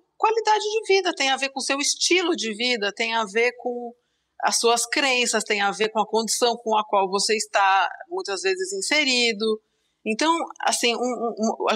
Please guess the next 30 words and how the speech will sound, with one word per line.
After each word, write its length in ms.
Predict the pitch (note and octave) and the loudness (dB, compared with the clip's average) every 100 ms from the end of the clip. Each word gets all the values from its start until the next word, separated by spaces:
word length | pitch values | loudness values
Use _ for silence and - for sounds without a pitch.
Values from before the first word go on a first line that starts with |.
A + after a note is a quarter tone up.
| - | 0
as 100 | G#3+ | -2
pessoas, 440 | A#3 A3 D#4 D4 G#3+ G#3 | 0 2 2 2 2 2
geralmente, 680 | C#4 C4+ G#3 A3 D4 C#4 A#3 | 4 4 2 0 -2 0 2
elas 240 | A3 A3+ - - | 2 0 -2 0
separam 1040 | E4 E4 - B3+ D4+ E4 C4+ G3 F3 D#3+ _ _ _ _ | 0 0 0 2 4 2 0 0 -6 -10 _ _ _ _
a 200 | - F3 | 0 0
minha 560 | F3 G#3+ D#4 F4 C4+ F#3 - | 0 -2 0 2 0 -2 -4
vida, 540 | F3+ B3 B3 F3+ E3 D3 C#3+ - _ _ _ | -6 -2 -2 -2 -2 -2 -4 -10 _ _ _
a 140 | D#3+ D#3 | -2 0
minha 400 | G3+ D4+ D4+ A3 | 2 2 2 2
história, 960 | F#3+ - G3 G3 A3+ A3 F3 D#3+ D#3 C#3 - _ _ _ - | 0 0 2 4 6 4 4 0 -2 -4 -8 _ _ _ 2
do 240 | B3 D4 A#3+ | 4 4 0
meu 240 | A#3+ A#3 | 0 0
sintoma. 760 | A#3+ E4+ F#4+ C#4+ A#3 G#3+ F3 D#3 - _ _ _ | 0 -2 -2 0 0 -2 -6 -12 -18 _ _ _
E 100 | - | 0
a 80 | G#3+ | 0
psicossomática 960 | G#3 F4 E4+ - A3 G3 C4+ - - A#3+ | 2 0 2 2 0 2 2 2 0 0
é 40 | |
uma 100 | A#3 | -2
tentativa 500 | A#3 B3 A#3 B3 C4+ | -2 0 0 0 -2
de 80 | C4 | -2
mostrar 300 | B3 B3+ B3 | 0 0 0
pra 140 | A#3 | 0
pessoa 280 | A3+ A3 C#4 - | -4 -2 -2 0
que 100 | C#4 | -2
isso 140 | C#4+ | -2
tá 120 | D4 D4+ | -2 -2
unido 680 | E4 D4 C4 C#4 E4+ D4+ | -2 -6 -4 0 0 0
nela 280 | C4+ C#4 E4+ | 0 2 2
mesma, 500 | E4 B3+ C#4 C4+ F3 | 0 -2 -4 -6 -14